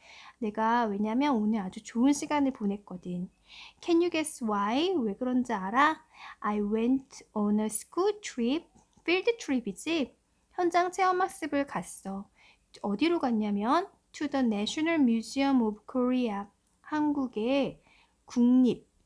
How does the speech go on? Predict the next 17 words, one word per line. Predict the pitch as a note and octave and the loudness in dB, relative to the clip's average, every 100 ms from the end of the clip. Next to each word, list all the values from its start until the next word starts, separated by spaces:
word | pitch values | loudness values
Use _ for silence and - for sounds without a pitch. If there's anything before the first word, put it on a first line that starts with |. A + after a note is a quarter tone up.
| - | -6
내셔널, | G#3 F#3 - A#3+ G#3 - - | -2 -2 -2 -2 -2 -6 -14
국가의 | G#3 - - G3+ A3 C4 | -18 -12 -6 -4 0 0
이런 | F#3+ G3+ | 0 -4
뜻이니까 | G#3 G3 G#3 F#3 - C4 C4 | -6 -6 -6 -6 -2 -2 0
국립박물관으로, | - A#3+ D#4 E4+ A3+ G3 A3 C4+ C4 A#3+ G#3+ G#3 A#3+ A#3+ G3 _ - - - _ | 2 4 4 2 -4 -2 0 0 0 0 -2 -2 -2 -2 -4 _ -20 -20 -20 _
어, | G3+ G3+ G3+ G#3 | -6 -4 -4 -6
스쿨 | - - G4 | -8 -4 -2
트립을 | G4+ F4+ D#4+ G3 | 0 0 0 -2
갔어. | F3+ - - F#3+ G3 F#3+ F#3 _ _ - _ _ _ - | -4 -10 -6 -2 -2 -2 -6 _ _ -20 _ _ _ -4
It | D#4+ E4 | -2 0
was | E4 E4+ | 0 0
so | - - E4 F4 | -6 -4 2 2
much | F#4+ F#4 - - | 2 -2 -6 -4
fun. | C#4 C4+ A#3 G#3 G#3 | 2 4 4 0 -2
너무 | G#3+ C#4 F#4+ | 0 2 2
재밌었어. | C4+ A#3+ C4+ C4+ - A#3 A#3+ | 0 0 0 -6 -6 -2 0
왜냐면 | A3+ F#3 G3+ G#3+ C#4 E4 G3 | 0 0 -2 0 0 2 0